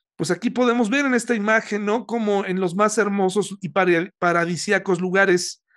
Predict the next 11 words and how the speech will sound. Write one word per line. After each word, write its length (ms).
la 140
basura 440
ha 60
llegado 420
a 80
todas 280
partes, 680
los 220
animales 480
se 80
extinguen, 800